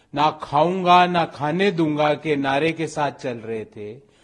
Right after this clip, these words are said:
उनके नाक के नीचे उन्हीं के पार्टी के गवर्नर कह रहे हैं कि प्रधानमंत्री को करप्शन से कोई ज्यादा तकलीफ नहीं है। वो कह रहे हैं कि उनके ऊपर,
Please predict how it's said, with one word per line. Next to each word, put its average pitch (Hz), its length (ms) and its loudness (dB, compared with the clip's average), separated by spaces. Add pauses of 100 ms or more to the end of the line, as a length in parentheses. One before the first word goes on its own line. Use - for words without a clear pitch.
(300)
उनके 165 400 -2
नाक 156 420 2
के 196 120 0
नीचे 170 380 -4
उन्हीं 151 460 -2
के 220 160 6
पार्टी 185 500 4
के 185 180 -2
गवर्नर 180 680 4
कह 143 240 0
रहे 123 240 -4
हैं 165 440 -4 (800)
कि 165 100 0
प्रधानमंत्री 151 880 -2
को 175 180 -6
करप्शन 156 680 -4
से 170 140 -8
कोई 160 200 -4
ज्यादा 131 360 -2
तकलीफ 156 520 -6
नहीं 196 280 -8
है। 113 160 -16 (1300)
वो 165 160 2
कह 165 240 2
रहे 165 240 2
हैं 208 220 -2
कि 202 100 -6
उनके 165 320 -4
ऊपर, 190 720 -2